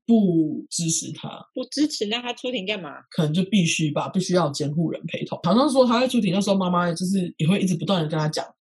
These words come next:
Speaker 1: 讲一些很难听的话这样子。
Speaker 2: 啊，好急掰的妈妈哦。
Speaker 1: 他们就是有点就是不想管他了啊，因为，
Speaker 2: 的确是啊，
Speaker 1: 而且，而且
Speaker 2: 一直把他送出去，他们就是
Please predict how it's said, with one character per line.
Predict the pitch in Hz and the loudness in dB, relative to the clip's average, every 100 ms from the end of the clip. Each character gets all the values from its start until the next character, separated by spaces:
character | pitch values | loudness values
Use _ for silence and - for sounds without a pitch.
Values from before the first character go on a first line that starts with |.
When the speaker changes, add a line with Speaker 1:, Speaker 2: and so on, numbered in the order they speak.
| - | -8
Speaker 1:
讲 | 143 131 | -6 -2
一 | 170 | -2
些 | 165 180 160 | 0 0 -2
很 | 135 - - - | -4 -6 -12 -12
难 | - 156 | -10 -6
听 | 143 139 | -6 -6
的 | - | -6
话 | - - - | -8 -8 -14
这 | - | -12
样 | - 175 | -10 -12
子。 | - - | -10 -14
Speaker 2:
啊， | - 202 240 | -10 -6 -4
好 | 196 | -4
急 | 196 - 175 | -8 -8 -8
掰 | 196 196 | -4 -4
的 | 190 | -4
妈 | 165 160 | -6 -8
妈 | 160 151 147 | -8 -8 -10
哦。 | - - | -12 -6
Speaker 1:
他 | 339 | -2
们 | 359 | -2
就 | 320 | 0
是 | 339 359 - | 2 2 2
有 | 220 | 2
点 | 262 170 | 4 2
就 | 233 | 0
是 | 254 | -2
不 | 285 | -2
想 | 196 196 | 0 0
管 | 175 127 | -2 -2
他 | 156 143 139 | -2 0 0
了 | 135 | 0
啊， | 139 151 | -2 -2
因 | 160 | 0
为， | 214 214 - | 2 2 2
Speaker 2:
的 | 277 | 4
确 | 254 | 4
是 | 370 | 2
啊， | - - 330 | -2 2 2
Speaker 1:
而 | 311 | 2
且， | |
而 | |
且 | 339 | 0
Speaker 2:
一 | |
直 | 285 | -4
把 | 254 | -4
他 | 285 320 | -2 -4
送 | - 311 | -2 -2
出 | 311 311 | 0 0
去， | 311 | 0
他 | 339 | -2
们 | 302 285 | -2 -4
就 | 277 | -6
是 | 285 | -4